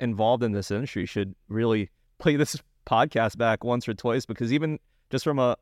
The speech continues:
entrepreneur, anyone trying to do anything, level up in life, like your E O S and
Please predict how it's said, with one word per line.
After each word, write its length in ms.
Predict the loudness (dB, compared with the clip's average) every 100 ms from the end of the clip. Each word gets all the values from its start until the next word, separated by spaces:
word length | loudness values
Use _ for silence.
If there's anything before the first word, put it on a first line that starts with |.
| -2
entrepreneur, 600 | -2 -2 -4 0 2 2
anyone 260 | 0 -2
trying 200 | 0 0
to 60 | 0
do 220 | 0 0
anything, 320 | 0 -2 -4
level 300 | 0 2 2
up 100 | 2
in 120 | 0 0
life, 320 | 0 0 -4 _ _ _
like 140 | -6 -2
your 100 | 0
E 160 | 2
O 140 | 2 4
S 440 | 2 -2 -8 -14 -18 _ -8
and 440 | -4 -2 -4 -6